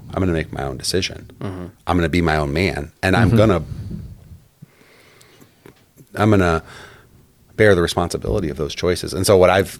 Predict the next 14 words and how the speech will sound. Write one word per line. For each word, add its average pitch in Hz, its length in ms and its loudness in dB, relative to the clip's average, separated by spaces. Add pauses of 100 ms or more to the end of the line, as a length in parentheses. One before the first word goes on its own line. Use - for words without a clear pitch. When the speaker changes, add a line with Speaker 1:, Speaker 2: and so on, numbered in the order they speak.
Speaker 1:
taken 101 320 0
to 80 40 -4
doing 90 200 0
with 82 140 -8
my 76 100 -6
sons, 90 380 -2
my, 80 120 -8 (400)
t-, - 120 -10
our 85 180 4
older 82 180 -2
boys 78 260 -6
are, 80 140 -6 (100)
our 95 140 4
older, 78 260 0